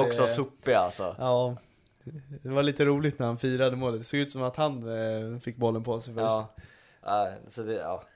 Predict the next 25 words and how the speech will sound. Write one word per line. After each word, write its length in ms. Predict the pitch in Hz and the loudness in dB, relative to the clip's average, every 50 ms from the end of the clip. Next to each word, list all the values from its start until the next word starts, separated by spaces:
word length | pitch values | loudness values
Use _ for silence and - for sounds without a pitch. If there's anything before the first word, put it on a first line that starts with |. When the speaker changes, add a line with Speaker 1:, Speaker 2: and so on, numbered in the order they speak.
| _ | _
Speaker 1:
D-, 180 | - 117 117 117 113 | -16 -14 -14 -14 -8
där, 260 | 120 123 135 131 127 | 2 6 6 6 6
där 200 | 135 143 135 131 | 6 4 2 2
kan 160 | 127 135 123 | 0 -2 -4
man 120 | 120 117 113 | -4 -2 -2
i 140 | 107 107 | 0 0
alla 140 | 104 101 101 | 0 0 0
fall 180 | 98 107 101 101 | -2 -4 -6 -4
ge 80 | 104 | -4
ett 100 | 101 95 | -6 -6
finger 260 | - 107 104 104 101 101 | -6 -8 -6 -6 -4 -4
lite 220 | 98 98 - 101 | -4 -4 -4 -4
också. 260 | 98 95 - 104 98 | -6 -4 -4 -4 -4
Sen 480 | 98 - 120 120 117 117 113 110 107 104 | 2 4 4 4 4 2 -2 -4 -6 -4
Discovery 680 | 110 110 104 - - 120 117 117 107 104 101 101 98 95 | -2 -4 -2 0 2 4 4 4 2 0 -2 -4 -4 -4
som 200 | - - 98 98 | -6 -10 -10 -8
säger, 260 | - 101 101 98 95 | -6 -4 -2 -2 -2
"Ja, 300 | 85 82 110 107 104 104 | -2 0 0 2 2 0
vilken 320 | 98 101 98 110 104 101 | -2 -4 -6 -6 -6 -4
vacker 400 | 95 110 107 - - - - 98 | -2 -4 -4 -4 -10 -12 -10 -10
klackassist 800 | 98 - - 113 107 - - - 110 - - - 104 - - - | -10 -6 -6 -6 -6 -6 -6 -8 -8 -8 -8 -10 -12 -12 -8 -6
av 180 | 101 95 92 95 | -6 -6 -4 -6
John 200 | 98 95 92 98 | -6 -6 -4 -6
Guidetti" 400 | 104 104 107 104 98 - - 92 | -4 -2 -2 -4 -4 -4 -8 -10
också. 260 | 85 - - - 95 | -10 -10 -10 -10 -10